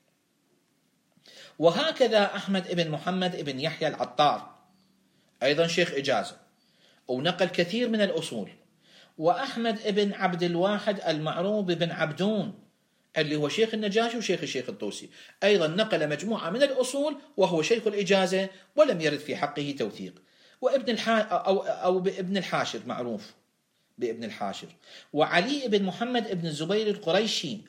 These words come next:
أو القرشي أيضًا شيخ إجازة. وأبي الحسين ابن، ابن أبي جيد أيضًا شيخ إجازة، نقل لنا أصول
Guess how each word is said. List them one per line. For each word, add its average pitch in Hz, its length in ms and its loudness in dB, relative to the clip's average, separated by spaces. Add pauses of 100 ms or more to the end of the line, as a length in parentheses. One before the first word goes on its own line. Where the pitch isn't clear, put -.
(100)
أو 135 120 2
القرشي 170 520 2 (560)
أيضًا 143 220 2
شيخ 170 220 0
إجازة. 143 420 0 (960)
وأبي 175 520 4
الحسين 214 720 0
ابن، 180 500 0 (280)
ابن 160 240 -2 (120)
أبي 190 320 0
جيد 190 640 -2 (300)
أيضًا 156 260 4
شيخ 165 240 0
إجازة، 113 500 -2
نقل 135 320 0
لنا 135 320 -2
أصول 254 460 -2